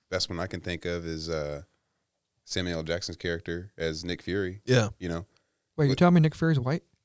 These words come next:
Speaker 1: Yeah.
Speaker 3: I had no
Speaker 2: Like the
Speaker 3: idea.
Speaker 2: real, real
Speaker 1: The
Speaker 2: Nick
Speaker 1: real
Speaker 2: Fury?
Speaker 1: one.
Speaker 3: I had no idea.
Speaker 2: Yeah.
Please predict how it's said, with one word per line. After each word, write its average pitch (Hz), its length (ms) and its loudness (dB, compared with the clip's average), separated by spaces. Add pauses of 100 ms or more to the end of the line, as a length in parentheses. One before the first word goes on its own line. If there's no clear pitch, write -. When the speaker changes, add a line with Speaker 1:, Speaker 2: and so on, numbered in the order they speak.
(460)
Speaker 1:
Yeah. 147 160 -6 (760)
Speaker 3:
I 123 60 -2
had 120 80 0
no 120 40 0
Speaker 2:
Like 139 140 10
the 120 120 8
Speaker 3:
idea. 113 100 2
Speaker 2:
real, 139 380 10
real 139 260 8
Speaker 1:
The 160 60 4
Speaker 2:
Nick 92 80 4
Speaker 1:
real 113 100 8
Speaker 2:
Fury? 165 140 10
Speaker 1:
one. - 80 8
Speaker 3:
I - 40 8
had 139 160 4
no 139 140 4
idea. 123 180 6
Speaker 2:
Yeah. 110 140 4